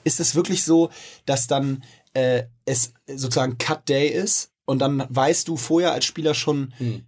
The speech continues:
Speaker 1: heut-, nee?
Speaker 2: Weißt du nicht.
Speaker 1: Ach, du wei-, du weißt nicht, ob du gest-, du weißt aber, dass an dem Tag gestrichen
Speaker 2: Auch
Speaker 1: wird?
Speaker 2: nicht.
Speaker 1: Auch nicht?
Speaker 2: Auch nicht.
Speaker 1: Also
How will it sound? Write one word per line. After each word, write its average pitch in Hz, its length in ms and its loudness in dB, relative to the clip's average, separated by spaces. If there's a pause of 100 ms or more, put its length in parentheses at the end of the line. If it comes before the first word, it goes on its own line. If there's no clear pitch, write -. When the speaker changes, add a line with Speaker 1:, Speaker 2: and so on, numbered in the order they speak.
(140)
Speaker 1:
heut-, 147 220 2
nee? 165 240 0 (200)
Speaker 2:
Weißt 123 280 0
du 117 40 -6
nicht. 104 180 -14 (260)
Speaker 1:
Ach, 135 80 -2
du 135 100 2
wei-, 151 140 0
du 139 160 0
weißt 160 260 2
nicht, 185 300 -2 (140)
ob - 200 -4
du 208 80 -6
gest-, 190 200 -4
du 147 120 -4
weißt 165 200 2
aber, 156 100 2
dass 156 240 0
an 120 100 -6
dem 110 140 -2
Tag 107 180 -8
gestrichen 110 340 -10
Speaker 2:
Auch 120 80 0
Speaker 1:
wird? 123 100 4
Speaker 2:
nicht. 110 240 -4
Speaker 1:
Auch 143 180 0
nicht? 101 260 -12
Speaker 2:
Auch 113 240 -2
nicht. 101 140 -6
Speaker 1:
Also 151 60 4